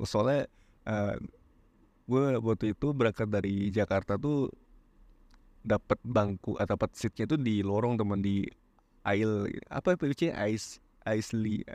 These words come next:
apalah baca, pokoknya di lorong lah dapet gitu ya. Tapi kebetulan lagi hoki banget gitu ya, gue dapet kiri kanan kosong, ya udah gue pindah ke kanan, langsung dapet pemandangan bagus gitu ya. Apalagi,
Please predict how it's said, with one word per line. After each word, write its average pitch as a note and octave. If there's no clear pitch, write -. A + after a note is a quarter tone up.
apalah A#2+
baca, G#2+
pokoknya G#2
di A#2
lorong G#2+
lah G2+
dapet -
gitu A2
ya. G2+
Tapi D3+
kebetulan A2
lagi G#2+
hoki A2+
banget D3
gitu G2
ya, C3+
gue C#3
dapet -
kiri A#2
kanan A2+
kosong, B2+
ya B2
udah C3
gue A#2
pindah G#2
ke G#2
kanan, A#2+
langsung G#2
dapet G#2+
pemandangan G2+
bagus G#2+
gitu -
ya. G2+
Apalagi, A#2